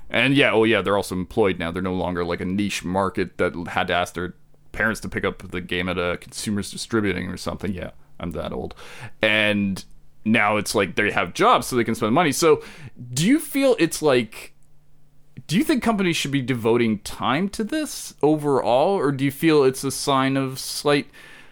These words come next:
uh, creative bankruptcy? 'Cause I will say, it does feel, for me at least, a little sort of, um, like, it's like they kinda go, "Oh, well, you know, we have this property, we have this I P, uh,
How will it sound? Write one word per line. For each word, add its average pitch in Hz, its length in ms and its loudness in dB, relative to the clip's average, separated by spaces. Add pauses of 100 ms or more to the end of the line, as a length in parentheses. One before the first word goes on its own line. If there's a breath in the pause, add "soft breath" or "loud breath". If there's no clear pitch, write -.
(320 loud breath)
uh, 143 560 6
creative 160 240 2
bankruptcy? 156 380 2
'Cause 185 120 2
I 202 80 6
will 226 200 4
say, 185 260 4
it 156 100 2
does 220 240 2
feel, 190 300 0
for - 160 -4
me 139 260 2
at 151 120 -2
least, 107 380 0
a 117 40 4
little 147 560 4
sort 131 360 2
of, 120 280 0 (960 soft breath)
um, 120 560 4
like, 135 160 4
it's 131 180 0
like 139 140 4
they 135 60 2
kinda 143 200 0
go, 131 140 4
"Oh, 143 40 2
well, 143 280 4
you 143 100 2
know, 147 60 2
we 143 100 2
have 135 140 -2
this 131 120 -2
property, 117 420 0
we 117 100 2
have 123 100 0
this 120 140 -6
I 110 140 4
P, 113 540 0 (460 loud breath)
uh, 104 600 6